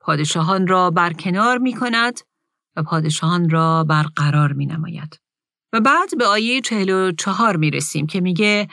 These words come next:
«خدای آسمان‌ها سلطنتی را برقرار خواهد کرد که هرگز از بین نخواهد رفت.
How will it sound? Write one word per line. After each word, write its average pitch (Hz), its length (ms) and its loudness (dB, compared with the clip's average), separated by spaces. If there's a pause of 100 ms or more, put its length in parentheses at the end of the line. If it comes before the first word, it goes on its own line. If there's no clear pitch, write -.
(380)
«خدای 294 500 0
آسمان‌ها 233 680 2
سلطنتی 220 720 -2
را 220 160 0
برقرار 202 600 0
خواهد 190 360 -2
کرد 175 380 -2
که 202 120 -4
هرگز 214 680 0
از 202 240 -2
بین 202 240 0
نخواهد 156 440 0
رفت. - 380 -10